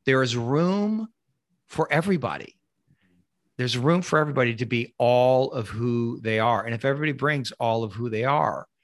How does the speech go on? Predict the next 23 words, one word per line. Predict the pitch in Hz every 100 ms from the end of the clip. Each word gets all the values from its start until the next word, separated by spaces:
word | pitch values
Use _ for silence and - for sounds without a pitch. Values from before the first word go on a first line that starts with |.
| _ _ -
like, | 117 - 117
th-, | - -
that's, | 139 180 - - - -
that | 139 135 -
to | 151
me | 131 127 165 151 101
is | 101 98
the | 117 -
ultimate | 139 - - 127 95 - -
collectivism. | 110 104 90 104 82 76 73 69
Like, | 120 - - _ - _ -
everybody's | 135 165 170 175 139 - -
an | 139
individual, | 139 127 120 147 165 185 220 - _ _ _ _
bringing | 127 123
all | 127 127 135 139
of | 131
who | 139
they | 123 123
are, | 147 185 220
expressing | - - 127 139 143
themselves | 135 127 131 123 -
fully, | - 165 165 214